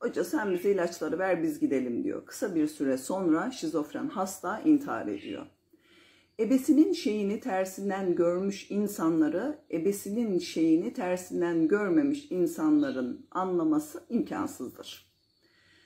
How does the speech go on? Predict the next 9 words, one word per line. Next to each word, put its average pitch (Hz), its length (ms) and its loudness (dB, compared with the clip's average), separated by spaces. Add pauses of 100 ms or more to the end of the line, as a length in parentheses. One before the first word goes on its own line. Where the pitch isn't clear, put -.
(200)
Toplumumuzda 254 1000 2
beyin 214 400 4
ölümü 190 300 2
gerçekleşmiş 175 1080 -2
insanlara 160 960 2 (240)
kalp 226 380 0 (360)
ölümü 143 300 4
gerçekleşmiş 143 1000 -4
insanlara 160 840 2